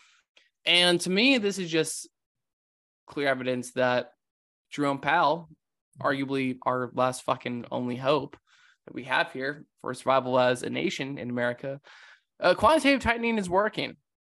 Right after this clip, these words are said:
But don't be mistaken, uh, inflation isn't really what Powell cares about. As Daniel DiMartino Booth says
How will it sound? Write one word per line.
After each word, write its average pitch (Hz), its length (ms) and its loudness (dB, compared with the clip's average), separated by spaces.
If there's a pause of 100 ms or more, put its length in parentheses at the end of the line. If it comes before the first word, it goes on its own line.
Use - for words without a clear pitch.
(640)
But 156 520 2 (100)
don't 170 200 -2
be 185 120 -4
mistaken, 170 800 -6
uh, 117 180 -6 (100)
inflation 147 480 -4
isn't 139 280 -6
really 147 260 4
what 139 340 4
Powell 139 200 0
cares 135 300 -2
about. 113 420 -2 (480)
As 147 260 4
Daniel 151 280 2
DiMartino 151 540 -2
Booth 143 300 -6 (280)
says 156 600 -2